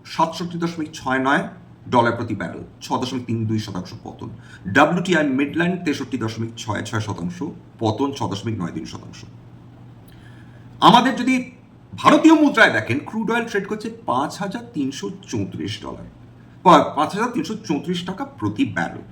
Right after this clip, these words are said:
ছ দশমিক চার চার শতাংশ পতন। এইবার যারা মনে করছেন যে আন্তর্জাতিক বাজারে তেলের দাম কমলে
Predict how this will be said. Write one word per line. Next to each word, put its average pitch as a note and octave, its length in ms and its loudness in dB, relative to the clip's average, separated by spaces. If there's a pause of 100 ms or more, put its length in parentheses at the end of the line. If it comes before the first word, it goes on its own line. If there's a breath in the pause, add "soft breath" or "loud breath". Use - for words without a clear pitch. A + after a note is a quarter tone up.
(160)
ছ - 80 -4
দশমিক D3 400 0
চার C3 180 -2
চার C3 120 -6
শতাংশ - 340 -6 (120)
পতন। F2 320 -10 (100)
এইবার D#3+ 640 4 (760)
যারা E3 240 10
মনে D3 320 0
করছেন E3+ 520 -4
যে B2+ 300 -2
আন্তর্জাতিক C#3 760 0
বাজারে A#2+ 340 0
তেলের G#2+ 420 -2
দাম F2+ 260 -2
কমলে A2 580 0